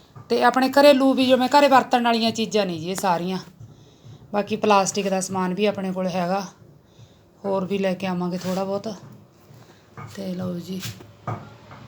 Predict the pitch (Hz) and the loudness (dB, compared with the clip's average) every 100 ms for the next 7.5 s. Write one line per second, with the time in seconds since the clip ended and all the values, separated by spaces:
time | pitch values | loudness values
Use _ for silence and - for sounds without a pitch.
0 | - - - - 202 196 196 190 180 190 | -20 -20 -20 -16 -12 -10 -10 -10 -10 -8
1 | 185 185 180 185 196 180 190 - - - | -6 -6 -4 -4 -6 -8 -12 -14 -18 -20
2 | - - - - - - - - - - | -20 -20 -20 -20 -20 -20 -20 -20 -20 -20
3 | - - 190 196 196 185 - 190 190 196 | -20 -18 -10 -4 -4 -4 -8 -8 -6 -4
4 | 208 202 202 196 196 208 208 226 220 208 | -4 -2 0 0 0 2 2 2 0 0
5 | 208 196 214 233 233 - - - - 196 | -2 -2 -2 -4 -6 -16 -20 -18 -10 -6
6 | 202 196 190 185 180 185 180 196 196 196 | -4 -4 -2 -2 -2 -4 -4 -8 -6 -6
7 | 190 190 185 180 | -4 0 0 0